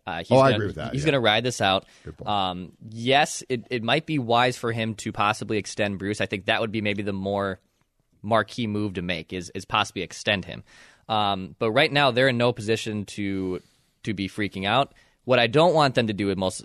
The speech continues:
Speaker 1: uh, especially, is let's say they continue to play pretty good hockey, not to this level, but
Speaker 2: Sure.
Speaker 1: consistently
Speaker 2: Sure.
Speaker 1: decent hockey.
Speaker 2: Sure.
Speaker 1: Don't add at the deadline. There's no reason for you
Speaker 2: Oh,
Speaker 1: to add at the
Speaker 2: God, no,
Speaker 1: deadline.
Speaker 2: no. I
Speaker 1: For, it's like, just
Speaker 2: No.
Speaker 1: keep, keep the roster intact if you're gonna keep
Speaker 2: Like
Speaker 1: it
Speaker 2: you're saying,
Speaker 1: intact.
Speaker 2: try and get help?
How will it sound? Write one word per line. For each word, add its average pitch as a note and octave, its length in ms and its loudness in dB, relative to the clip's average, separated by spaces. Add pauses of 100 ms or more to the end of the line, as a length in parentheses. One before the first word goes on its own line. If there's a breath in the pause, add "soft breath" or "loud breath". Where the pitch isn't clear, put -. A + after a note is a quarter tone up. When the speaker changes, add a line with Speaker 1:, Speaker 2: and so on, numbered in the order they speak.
Speaker 1:
uh, F2 320 -2
especially, G2+ 420 -2
is F#2 100 -4
let's B2 140 0
say C3 140 4
they A2+ 80 0
continue G#2+ 400 -6
to G#2+ 180 -8
play A#2 200 0
pretty A#2 220 -4
good A#2 120 -2
hockey, B2 360 -2 (100)
not G2+ 280 -2
to G#2+ 80 -8
this F#2 200 -6
level, G2+ 220 0
but F#2 180 -4 (120)
Speaker 2:
Sure. G#2 100 -6
Speaker 1:
consistently G2 520 0 (240)
Speaker 2:
Sure. - 140 -4
Speaker 1:
decent G#2 200 -4
hockey. F#2+ 340 -2
Speaker 2:
Sure. D2+ 160 -10 (380 soft breath)
Speaker 1:
Don't C#3+ 260 4
add B2+ 280 2
at G2 80 -4
the F2+ 60 -10
deadline. - 400 -10 (380)
There's C3 160 2
no D3+ 180 8
reason C#3+ 260 6
for E3+ 280 8
you D#3+ 60 10
Speaker 2:
Oh, C#3+ 40 10
Speaker 1:
to A2 60 8
add G#2+ 260 4
at - 80 0
the - 60 -2
Speaker 2:
God, - 60 -8
no, F#2+ 100 2
Speaker 1:
deadline. E2+ 200 -8
Speaker 2:
no. D#2+ 280 -8
I A2+ 120 4
Speaker 1:
For, C3+ 140 4 (140)
it's C3+ 140 -4
like, - 340 2
just D#3+ 200 6
Speaker 2:
No. D3+ 120 8
Speaker 1:
keep, B2 260 4
keep F3 260 4
the F#3 100 6
roster C3+ 420 4
intact A2+ 540 0
if G2+ 120 -6
you're G#2 100 -2
gonna G2+ 180 2
keep C3+ 220 -2
Speaker 2:
Like A#2 100 2
Speaker 1:
it A2+ 40 4
Speaker 2:
you're D#3+ 80 4
saying, D3+ 200 4
Speaker 1:
intact. - 320 -14
Speaker 2:
try C3+ 140 2
and B2 80 0
get A2+ 100 0
help? A#2+ 260 2